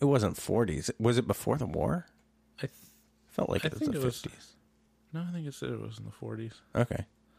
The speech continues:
Speaker 1: Oh, I'll buy either one of those. Around that time.
Speaker 2: Right.
Speaker 1: It wasn't during the war.
Speaker 2: No.
Speaker 1: Uh, so, but yeah, it, it was, it was confused about,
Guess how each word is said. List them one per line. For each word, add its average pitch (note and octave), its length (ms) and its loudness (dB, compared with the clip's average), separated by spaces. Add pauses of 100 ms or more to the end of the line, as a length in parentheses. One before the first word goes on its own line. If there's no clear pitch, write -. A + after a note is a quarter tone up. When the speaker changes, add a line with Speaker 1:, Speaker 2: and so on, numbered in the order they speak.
(520)
Speaker 1:
Oh, C3+ 80 12
I'll C3 200 12
buy G2+ 280 6
either F#2+ 280 4
one E2+ 160 2
of C2 80 -2
those. A1+ 320 -6
Around F3+ 340 12
that B2+ 200 8
time. F#2+ 320 2
Speaker 2:
Right. A#2 240 4 (340)
Speaker 1:
It B2 140 4
wasn't B2+ 380 6
during A#2+ 340 8
the F2+ 100 2
war. E2+ 360 2 (180)
Speaker 2:
No. G#2 200 -2 (380)
Speaker 1:
Uh, F2 840 2 (840)
so, E2+ 300 2 (380)
but C#3 280 8
yeah, D#3 280 10
it, D3 140 2 (260)
it D3 120 -2
was, D#3 440 6
it C#3 120 6
was C#3+ 180 6
confused D#3 960 8 (320)
about, A#2+ 420 6